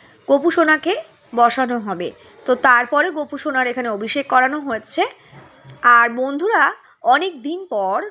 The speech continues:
তোমাদের সঙ্গে গোপু সোনার শেয়ার করলাম, গোপু সোনার সেবার ভিডিও। তোমাদের ভালো লাগলে ভিডিওটিকে লাইক, কমেন্ট, শেয়ার, আর অবশ্যই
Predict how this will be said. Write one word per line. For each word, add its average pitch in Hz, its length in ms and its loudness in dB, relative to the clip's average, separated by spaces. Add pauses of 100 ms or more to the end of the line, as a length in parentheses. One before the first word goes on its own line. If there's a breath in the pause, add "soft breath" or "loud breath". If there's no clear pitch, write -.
তোমাদের 214 260 -6
সঙ্গে 233 440 -6
গোপু 214 240 -2
সোনার 233 280 -4
শেয়ার - 340 0
করলাম, 208 340 -2 (320)
গোপু 220 220 -6
সোনার 294 260 0 (500 soft breath)
সেবার 214 380 0
ভিডিও। 185 320 -6
তোমাদের 202 480 -2
ভালো 196 320 0
লাগলে 202 400 0
ভিডিওটিকে 190 540 -2
লাইক, 196 380 2
কমেন্ট, 440 340 -2
শেয়ার, 466 240 -2 (340 loud breath)
আর 320 200 2
অবশ্যই 320 540 2